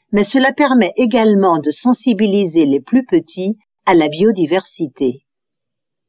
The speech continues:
Cette ambition se poursuivra sur plusieurs années et concernera les trente-cinq cours d'école de Cholet et du Puy-Saint-Bonnet. La ville de Cholet compte déjà un arbre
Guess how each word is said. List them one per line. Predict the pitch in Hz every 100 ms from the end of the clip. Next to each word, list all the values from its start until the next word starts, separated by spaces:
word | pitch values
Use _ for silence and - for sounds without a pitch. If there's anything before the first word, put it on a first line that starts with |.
| _ _ -
Cette | - 151 147
ambition | 147 165 - 240 294
se | -
poursuivra | 180 160 - - 170 170 202
sur | 254 - -
plusieurs | - 247 226 196 165
années | 151 151 143 180 220 _ _ _
et | 220
concernera | - 277 285 277 240 233 202 185
les | 147
trente-cinq | 147 - 277 262 208 170 -
cours | - 247
d'école | 196 165 185 160
de | 185
Cholet | 240 - 151 135 156 202 _ _
et | -
du | 143 156
Puy-Saint-Bonnet. | - 269 - 214 156 139 123 110 _ _ _ _ _ _ _ _ _ _ _ -
La | 160
ville | 175 302 254
de | 170
Cholet | - 226 214 196 240 - -
compte | 226 208
déjà | 208 233 220 254 269 -
un | 240 220
arbre | 208 240 220